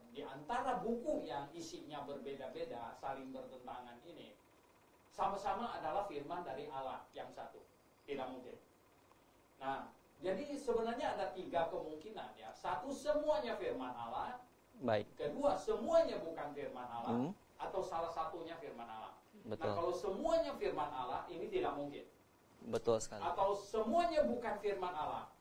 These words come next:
Speaker 1: Kalau semuanya bukan firman Allah, maka kesimpulannya sebenarnya bisa jadi tidak ada Allah.
Speaker 2: Tidak ada Allah.
Speaker 1: Ya, karena tidak berarti semuanya bukan firman Allah, berarti tidak ada firman Allah.
Speaker 2: Betul
Speaker 1: Kalau
Speaker 2: sekali, Pak.
Speaker 1: tidak ada firman Allah, berarti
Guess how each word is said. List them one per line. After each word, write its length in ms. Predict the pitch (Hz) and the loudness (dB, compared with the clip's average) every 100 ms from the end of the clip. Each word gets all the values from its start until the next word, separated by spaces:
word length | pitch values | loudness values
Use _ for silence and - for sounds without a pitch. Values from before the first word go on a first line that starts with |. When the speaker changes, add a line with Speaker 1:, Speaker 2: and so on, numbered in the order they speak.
| - | -8
Speaker 1:
Kalau 240 | 139 143 | -2 0
semuanya 480 | - - 160 208 269 | 0 -4 -4 -4 -6
bukan 320 | - - 143 127 | -8 -6 -6 -6
firman 320 | - 117 117 - | -8 -8 -8 -10
Allah, 300 | 123 110 - | -10 -10 -6
maka 400 | 135 131 131 127 | -4 -4 -8 -10
kesimpulannya 720 | 131 135 120 147 160 226 233 | -12 -12 -12 -8 -6 -6 -8
sebenarnya 480 | - 113 117 123 196 | -12 -12 -12 -12 -12
bisa 240 | 185 - | -10 -10
jadi 320 | 117 117 139 113 113 - | -8 -8 -6 -8 -10 -12
tidak 260 | 139 120 127 | -6 -4 -4
ada 120 | 127 | -2
Allah. 200 | 143 151 - | -2 0 4
Speaker 2:
Tidak 240 | 131 120 | 12 12
ada 200 | - 113 101 | 12 10 10
Allah. 240 | 101 92 - - | 10 8 2 -8
Speaker 1:
Ya, 80 | - | -4
karena 380 | 165 214 - - | -2 0 -2 -4
tidak 320 | - 202 - | -2 0 2
berarti 240 | - - 285 | 2 2 2
semuanya 560 | - 226 226 302 311 | 2 2 4 4 4
bukan 280 | 277 220 208 185 | 2 0 0 0
firman 320 | 175 156 147 | -2 -4 -4
Allah, 240 | 127 208 | -2 0
berarti 320 | 240 - - 233 | 0 0 -4 -10
tidak 200 | 190 139 135 | -8 -4 -2
ada 100 | 156 | -2
firman 240 | 165 165 175 | -2 -4 -4
Allah. 260 | - - 123 | -4 2 6
Speaker 2:
Betul 320 | 139 - 127 | 8 10 8
Speaker 1:
Kalau 60 | 123 | 8
Speaker 2:
sekali, 180 | 123 117 | 8 10
Pak. 140 | 104 | 8
Speaker 1:
tidak 140 | 131 180 | 6 6
ada 100 | 175 | 4
firman 280 | 175 165 165 | 2 -2 -2
Allah, 200 | 156 - 285 | -2 -2 0
berarti 360 | 156 147 - | 0 0 -2